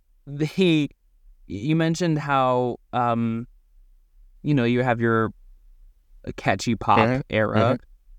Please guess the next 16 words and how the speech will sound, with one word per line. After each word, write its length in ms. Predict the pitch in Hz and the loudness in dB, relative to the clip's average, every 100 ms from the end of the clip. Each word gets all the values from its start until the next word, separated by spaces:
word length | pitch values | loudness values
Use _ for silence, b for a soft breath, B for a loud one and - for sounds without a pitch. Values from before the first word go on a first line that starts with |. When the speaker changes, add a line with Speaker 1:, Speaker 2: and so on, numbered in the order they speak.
| - - | -20 -4
Speaker 1:
which 600 | 120 98 - - - - - - - - - _ - 262 | -2 -2 -6 -14 -16 -20 -20 -20 -20 -20 -20 _ -10 -2
I 60 | |
don't 240 | 285 - - _ - | -2 -2 -8 _ -4
think 180 | 165 151 | -2 0
there's 160 | 131 | 0
necessarily 560 | 135 123 127 131 123 107 | 0 -4 -6 -2 0 -2
a 40 | |
start 540 | - - - 120 131 - | -4 -12 -4 0 2 0
or 120 | 117 | -2
an 100 | 113 | -2
end 340 | - 120 143 | -2 -2 -2
to 160 | - 117 | -2 0
it. 80 | 110 | 2
Speaker 2:
Not 100 | 123 | 4
Speaker 1:
I 20 | |
Speaker 2:
really. 160 | 113 | 4